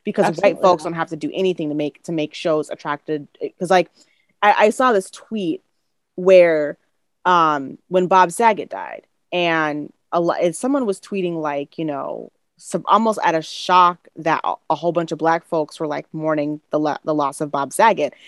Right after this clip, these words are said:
Speaker 1: and then somebody, like, quote tweeted it and was like, "You act like black folks didn't just watch Martin. Like, we actually did watch Full
Speaker 2: Yeah, we
Speaker 1: House. We
Speaker 2: did
Speaker 1: did
Speaker 2: watch
Speaker 1: watch
Speaker 2: Full
Speaker 1: Boy
Speaker 2: House.
Speaker 1: Meets World. We did watch, we watched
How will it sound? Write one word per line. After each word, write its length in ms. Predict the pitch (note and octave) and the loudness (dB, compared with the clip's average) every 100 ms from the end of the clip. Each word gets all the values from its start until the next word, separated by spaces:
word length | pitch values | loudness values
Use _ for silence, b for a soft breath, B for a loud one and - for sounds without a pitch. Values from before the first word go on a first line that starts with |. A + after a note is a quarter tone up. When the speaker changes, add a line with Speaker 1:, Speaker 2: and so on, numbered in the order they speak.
| B B B | B B B
Speaker 1:
and 160 | G3+ F#3+ | 2 2
then 100 | F3 | 2
somebody, 400 | - F#3 E3+ E3+ | 0 0 0 0
like, 200 | D3+ C#3 | -2 -6
quote 300 | - G3+ - | -2 -2 -2
tweeted 360 | - F#3 E3 | -6 -4 0
it 160 | D#3+ - | 0 -2
and 140 | D3+ D3+ | -4 -8
was 180 | D3+ | -6
like, 220 | D3+ C#3+ - _ _ | -6 -6 -8 _ _
"You 140 | F3+ G#3+ | 2 4
act 180 | A3+ | 4
like 220 | G#3+ G3+ F3+ | 4 0 2
black 200 | G3 F#3+ | 0 2
folks 300 | G3+ F#3 - | 0 0 -2
didn't 320 | F3+ F3+ F3 | -2 -2 -2
just 300 | F3+ F3+ - | 2 2 0
watch 280 | E3 F3 D#3+ | 0 0 0
Martin. 540 | D#3 G#3 D#3 D3+ D#3 | 0 0 -2 -10 -2
Like, 200 | F3 E3+ - | 2 2 0
we 220 | F3+ G3 | -4 -2
actually 380 | - G3+ - A3+ | 2 2 2 2
did 160 | B3 | 4
watch 300 | C4+ F3+ D#3 | 6 4 2
Full 140 | - F3 | -2 6
Speaker 2:
Yeah, 180 | C#4+ G#3 | 8 8
we 80 | |
Speaker 1:
House. 80 | B3 | 6
We 60 | G#4+ | 6
Speaker 2:
did 100 | - | 8
Speaker 1:
did 80 | - | 10
Speaker 2:
watch 140 | A#3 | 10
Speaker 1:
watch 220 | G#3+ F3+ | 8 6
Speaker 2:
Full 100 | F3 | 8
Speaker 1:
Boy 100 | - | 6
Speaker 2:
House. 80 | E3+ | 6
Speaker 1:
Meets 180 | E3+ D3+ | 4 0
World. 220 | F3+ E3 | 2 2
We 120 | G3 | 0
did 180 | A3+ C4+ | 2 2
watch, 180 | A#3+ G3 | 2 0
we 140 | A3 | -2
watched 280 | C#4 C#4+ - | 2 2 0